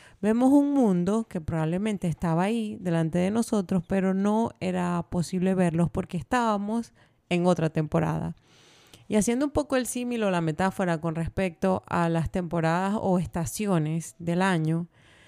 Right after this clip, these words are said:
de que en qué momento de la vida estamos, en qué momento estamos viviendo. Cuando me refiero a las temporadas,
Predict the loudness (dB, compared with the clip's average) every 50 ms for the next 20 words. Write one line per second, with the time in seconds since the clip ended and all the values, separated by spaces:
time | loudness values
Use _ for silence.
0 | -20 _ _ _ -20 _ -8 -2 0 2 2 2 2 2 2 2 2 2 2 0
1 | -2 _ _ _ -4 -2 0 0 0 0 0 -2 -2 -2 -2 -2 0 -2 -2 0
2 | -2 -2 -2 -2 -2 -2 0 0 0 0 2 2 0 0 -2 -2 -2 -2 0 0
3 | 0 0 0 0 0 0 0 -2 -4 -6 -4 -4 -4 -2 -2 -4 -4 -4 -4 -2
4 | -2 -2 -2 -2 -4 -4 -2 -2 -2 0 0 0 0 0 -2 -2 0 0 0 0
5 | 0 0 -2 -2 -2 -4 _ _ _ _ _ _ _ _ _ _ _ _ _ _
6 | _ 4 4 6 6 6 6 6 6 6 4 4 4 4 6 6 6 6 4 2
7 | 2 2 0 0 4 2 4 6 6 4 4 4 2 2 2 0